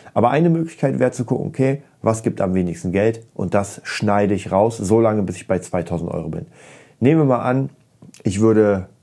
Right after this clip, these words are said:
für jemanden cutten und würde für jemanden produzieren und würde fünf Schüler haben. Und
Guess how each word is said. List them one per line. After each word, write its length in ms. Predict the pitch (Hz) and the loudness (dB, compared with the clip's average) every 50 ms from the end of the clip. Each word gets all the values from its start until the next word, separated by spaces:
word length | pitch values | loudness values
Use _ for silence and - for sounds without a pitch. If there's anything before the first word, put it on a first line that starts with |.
| _ _ _ | _ _ _
für 200 | - - - 113 | -8 0 2 2
jemanden 380 | 113 107 98 95 95 90 80 78 | 4 4 2 0 -2 -4 -6 -6
cutten 480 | - - - - 143 139 139 143 - _ _ - | -6 -6 -4 -2 -2 -2 -2 -4 -8 _ _ -2
und 200 | - 220 208 190 | 0 0 2 4
würde 180 | 208 208 196 - | 4 2 2 2
für 100 | - - | 0 0
jemanden 280 | 196 185 190 - - | 0 0 0 -4 -6
produzieren 640 | - - 90 87 85 - - 120 120 120 117 113 110 | -10 -8 -6 -6 -6 -2 0 2 2 2 2 0 -2
und 340 | - 98 107 107 104 92 | -4 -2 0 0 0 0
würde 380 | 87 95 101 101 98 101 98 90 | 0 0 2 2 4 2 2 0
fünf 280 | - - 104 98 90 - | -2 -2 -4 -4 -4 -4
Schüler 320 | - - 92 87 85 78 | -4 -2 -2 -2 -2 -2
haben. 180 | 78 78 71 - | -4 -6 -6 -6
Und 200 | - 92 - | -8 -8 -10